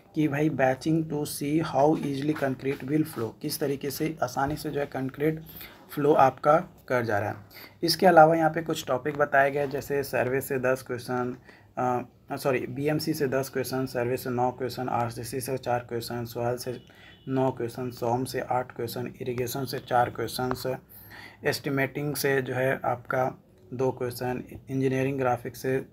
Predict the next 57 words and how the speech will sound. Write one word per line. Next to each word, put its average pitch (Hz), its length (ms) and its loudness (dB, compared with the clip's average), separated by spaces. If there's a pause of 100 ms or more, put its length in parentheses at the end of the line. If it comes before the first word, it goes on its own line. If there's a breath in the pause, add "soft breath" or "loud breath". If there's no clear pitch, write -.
(140)
दो 127 180 -4
question, 127 500 -4 (480 loud breath)
अ, 127 180 -2 (1200)
chemistry 139 400 -2
से 143 140 2
तीन 131 240 -2
questions। 127 600 -2
इसके 143 220 -4
अलावा 160 300 8
आप 147 320 6
लिख 147 360 0
सकते 139 300 -4
हो 139 80 -2
कि 160 140 -4
fluid 151 400 0
से 143 160 2
भी 139 120 0
जो 135 120 0
है 143 100 4
दो 127 240 0
से 131 140 0
तीन 131 240 -2
question 127 360 -2
आपका 123 260 -2
जो 120 100 0
है 127 60 2
पूछा 123 360 -4
गया 120 180 -2
था, 151 120 -6 (420 loud breath)
क्योंकि 143 220 0
कल 147 180 6
मैंने 147 220 2
आपको 143 260 0
बताया 135 260 -2
था 160 140 -4
कि 165 100 -4
तीन 143 260 -8
से 147 140 -2
चार 131 240 -4
question 131 280 -8
पूछा 131 260 -8
गया 131 140 -2
था। 170 100 -2
इसके 160 260 -2
अलावा 139 240 6
environment 135 640 2
से 147 140 0
भी 135 120 0
जो 131 120 -2
है 135 120 0
दो 127 160 0
से 127 140 -8
तीन 123 220 -4
question 120 300 -6
आपको 117 240 -2
देखने 120 280 -4
को 147 200 0